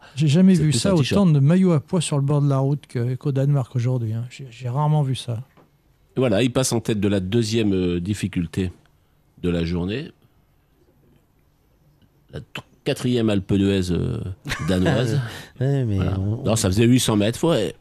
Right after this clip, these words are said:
Speaker 3: Non, mais il faut les faire. Non, mais
Speaker 2: Faut
Speaker 3: attention,
Speaker 2: les monter,
Speaker 3: attention.
Speaker 2: faut les,
Speaker 3: C'est,
Speaker 2: vous voyez,
Speaker 3: on,
Speaker 2: hein,
Speaker 3: on en
Speaker 2: je
Speaker 3: revient, c'est toujours pareil. Euh, je ne me moque en aucun cas de la moindre difficulté en vélo, je n'en fais pas. Donc, euh.
Speaker 2: En vélo, on peut passer partout.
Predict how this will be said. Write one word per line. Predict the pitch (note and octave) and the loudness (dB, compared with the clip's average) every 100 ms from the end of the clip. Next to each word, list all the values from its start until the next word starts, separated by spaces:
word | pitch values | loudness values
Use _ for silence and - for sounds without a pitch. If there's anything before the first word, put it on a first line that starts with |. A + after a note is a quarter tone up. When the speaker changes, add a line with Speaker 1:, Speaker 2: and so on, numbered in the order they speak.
| _ - - - | _ -20 -6 2
Speaker 3:
Non, | |
mais | F#3+ | 2
il | |
faut | - | 4
les | D3 | 4
faire. | D3 D#3+ | 4 2
Non, | E3 | 2
mais | D#3+ | 4
Speaker 2:
Faut | E3 | 4
Speaker 3:
attention, | F#3 | 4
Speaker 2:
les | F3+ | 6
monter, | D#3+ D3 | 4 4
Speaker 3:
attention. | - C3+ A2+ | 4 4 2
Speaker 2:
faut | |
les, | A2 F2+ - | 2 -2 -2
Speaker 3:
C'est, | C3 G2+ | -2 0
Speaker 2:
vous | F#2 | -2
voyez, | F#2+ E3+ G3+ | 0 2 2
Speaker 3:
on, | A#2 A#2+ | 2 4
Speaker 2:
hein, | |
Speaker 3:
on | C3+ | 4
en | |
Speaker 2:
je | C#3 | 4
Speaker 3:
revient, | D3+ F3+ | 4 2
c'est | C#3 | 2
toujours | A3+ G#3+ | 0 2
pareil. | A#2+ A#2 G3+ G3+ | 0 2 0 0
Euh, | A2+ G#2+ G2+ F#2+ F#2 F#2 F#2 F2+ | 0 0 2 2 0 0 -2 0
je | A2 | 2
ne | A#2+ | 2
me | B2 | 4
moque | C#3+ F3+ | 2 2
en | A2+ B2 | 2 4
aucun | F#3+ F#3+ E3 | 4 2 -2
cas | C#3 B2+ B2+ G#3 - - - - - | 0 0 0 -2 -8 -20 -20 -20 -4
de | A2+ | 0
la | A2+ A2 | 2 4
moindre | A#2 D#3 G#3 F3+ | 4 4 2 0
difficulté | D#3 E3 D3+ C3+ C3 | 0 -2 -2 0 2
en | |
vélo, | A#2 D3 B3+ | 4 4 4
je | E3+ | 2
n'en | D#3+ F3 | 2 2
fais | C3 | 0
pas. | - F2 | -2 -2
Donc, | E2+ F2 F2 | -2 -2 -2
euh. | F2+ G2+ | -4 0
Speaker 2:
En | C3+ | 2
vélo, | E3 A3 | 4 4
on | A#3+ | 2
peut | D#3+ | 0
passer | D3 D#3 D#3 | 0 0 0
partout. | D3+ D3 A#2+ A2 | -2 -2 0 0